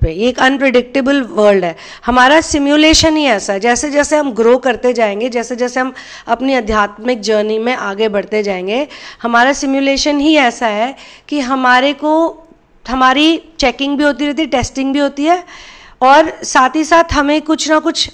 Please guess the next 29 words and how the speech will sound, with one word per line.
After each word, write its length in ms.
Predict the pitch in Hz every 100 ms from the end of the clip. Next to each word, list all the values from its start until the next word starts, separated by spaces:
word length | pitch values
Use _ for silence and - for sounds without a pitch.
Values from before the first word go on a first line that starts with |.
| -
अच्छा 320 | 269 - 294
भी 120 | 285
महसूस 440 | 269 226 - 208 185
होता 220 | 165 -
है। 180 | - _ _ _ _ _ _ _ _ _ _ _ _
मगर 540 | 233 269 285 370 381 - -
ये 640 | 226 220 269 320 381 - _ _ _ _ -
जानना 540 | 226 277 262 269 277 285
अपने 380 | 269 - 262
आप 280 | 262 233 226 240
में 120 | 240
बहुत 220 | 226 214
ज़रूरी 360 | 208 202 196 202
है, 280 | 190 262 - - - - 214
मतलब 360 | 233 240 277
जानना 500 | 208 233 220 226 247 262
भी, 140 | 277
मानना 460 | 269 208 202 220 233
भी, 120 | 254
समझना 560 | 240 226 208 196 233 262
भी 160 | 208 139 _
बहुत 260 | 190 202 226
ज़रूरी 380 | 214 202 190 196
है 280 | 196 254 - _ - - - - -
कि 220 | 302 320
हर 280 | - 262 285
सिचुएशन 600 | 294 - 277 240 240 247
में 120 | 262
आपको 460 | 247 226 220 247